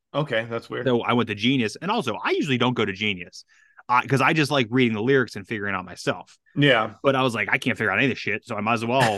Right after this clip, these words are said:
Speaker 1: <laughs>
Speaker 2: might as well try it out." And then I
Speaker 1: Right.
Speaker 2: would, I would click on a lyric, and it would be two paragraphs of something that doesn't even seem remotely connected with what the lyric is.
Speaker 1: I don't trust Genius for those things sometimes.
Speaker 2: And it would just piss me. But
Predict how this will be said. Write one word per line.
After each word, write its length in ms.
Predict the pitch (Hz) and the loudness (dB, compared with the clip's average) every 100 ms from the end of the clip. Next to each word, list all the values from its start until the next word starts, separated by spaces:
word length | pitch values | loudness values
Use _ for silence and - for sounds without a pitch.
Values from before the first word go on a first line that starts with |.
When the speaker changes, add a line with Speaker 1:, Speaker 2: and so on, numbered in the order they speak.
| 190 | 2
Speaker 1:
<laughs> 80 | - | 4
Speaker 2:
might 360 | - - 214 - 120 | 2 4 0 0 -2
as 60 | 123 | -2
well 80 | 123 | -2
try 220 | 143 127 | 0 0
it 80 | 135 | 2
out." 260 | 139 104 - - _ | 0 -4 -8 -20 _
And 100 | 127 | 0
then 60 | 120 | 2
I 40 | 131 | 4
Speaker 1:
Right. 60 | |
Speaker 2:
would, 160 | 123 - | 0 -6
I 60 | 131 | -6
would 100 | 123 | -4
click 220 | - 160 | -4 -2
on 80 | 139 | 0
a 40 | |
lyric, 460 | 117 139 160 117 - 147 | 0 2 2 2 -4 -8
and 100 | 165 | -2
it 80 | |
would 140 | 175 139 | -2 0
be 400 | 175 165 156 135 _ _ _ _ _ | -2 -2 -4 -8 _ _ _ _ _
two 300 | - 170 196 | -2 0 0
paragraphs 840 | - 139 170 190 247 302 - - _ | 0 2 2 0 -2 -4 -8 -18 _
of 380 | 165 143 113 - _ _ _ _ _ _ - | 2 2 0 -10 _ _ _ _ _ _ -6
something 380 | - 233 240 | -2 0 2
that 140 | 175 131 | 0 0
doesn't 240 | 220 240 | 0 0
even 160 | 190 135 | 0 -2
seem 200 | 196 165 | -4 -4
remotely 500 | 143 151 202 175 160 | -6 0 0 2 -2
connected 500 | 135 156 170 - 117 | -2 -2 -4 -2 -4
with 140 | 120 | -2
what 120 | 156 127 | -4 -2
the 60 | |
lyric 380 | 123 170 135 - | 2 2 2 -2
is. 360 | 110 101 95 - - | -6 -6 -12 -10 -2
Speaker 1:
I 80 | 165 | 2
don't 160 | 214 | 2
trust 340 | 147 135 127 110 | 2 0 0 -2
Genius 360 | 113 110 104 | -2 -2 -4
for 120 | - | -4
those 220 | 113 110 - | -2 -2 -4
things 240 | 110 104 | -6 -4
sometimes. 640 | 113 104 107 104 101 - _ | -4 -2 -2 -2 -6 -14 _
Speaker 2:
And 100 | 170 | -6
it 100 | 196 | -4
would 120 | 202 | -4
just 260 | 175 170 - | -2 -4 -6
piss 300 | - 196 - | -4 -4 -4
me. 100 | 175 | -6
But 320 | 139 151 180 | -2 2 0